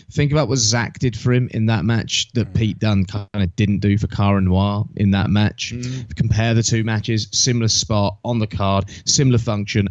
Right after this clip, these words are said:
Speaker 1: Ali Pali, big show. It shows what a class act Zack is, if you ask me, in many ways.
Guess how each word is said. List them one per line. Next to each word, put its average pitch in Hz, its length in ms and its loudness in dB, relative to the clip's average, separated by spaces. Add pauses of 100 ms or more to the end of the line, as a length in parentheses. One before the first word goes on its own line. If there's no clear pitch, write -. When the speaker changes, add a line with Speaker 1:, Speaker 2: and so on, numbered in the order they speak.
Speaker 1:
Ali 117 260 2
Pali, 95 380 -2
big 95 260 0
show. 87 380 -6 (840)
It 92 220 2
shows 123 320 2
what 101 180 0
a - 20 -12
class 104 360 -4
act - 200 -2
Zack 95 360 0
is, 80 160 0
if - 100 -8
you 87 80 -4
ask 90 260 -4
me, 92 140 4
in 90 100 4
many 92 240 4
ways. 92 360 2